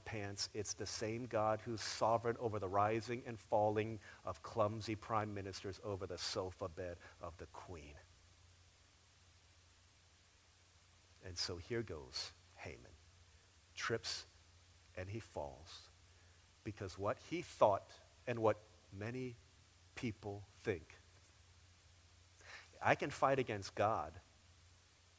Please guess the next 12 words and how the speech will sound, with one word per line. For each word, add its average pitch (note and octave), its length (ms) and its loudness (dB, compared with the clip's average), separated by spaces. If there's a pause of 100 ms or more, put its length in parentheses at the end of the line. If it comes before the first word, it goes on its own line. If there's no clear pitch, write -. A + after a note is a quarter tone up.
(1080)
and G2 100 -6
I G2+ 100 0
can G#2+ 160 -6
get F#2+ 160 -2
away F#2+ 220 -2
with C#2+ 180 -12
it. C2+ 120 -14 (1700)
I A#2+ 160 4
can D#3+ 200 0
fight C3+ 300 4
against C3 380 -2
God, F#2+ 360 2